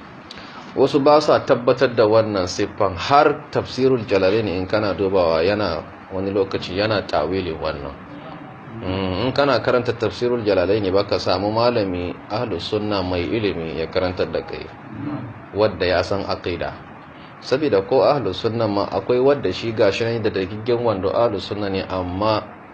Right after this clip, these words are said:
bai iya gano waɗannan abubuwan ba. Gashi yana tafsiri yana zuba a mutane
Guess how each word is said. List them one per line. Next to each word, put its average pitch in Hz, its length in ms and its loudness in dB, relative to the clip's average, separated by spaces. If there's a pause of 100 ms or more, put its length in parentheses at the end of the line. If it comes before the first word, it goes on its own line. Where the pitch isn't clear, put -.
(360)
bai 92 240 2
iya 123 160 6
gano 98 320 2
waɗannan 92 320 2
abubuwan 80 400 -4
ba. 73 80 0
Gashi 95 400 2
yana 127 160 2
tafsiri 110 480 -2
yana 110 240 4
zuba 104 320 2
a 85 80 2
mutane 95 400 0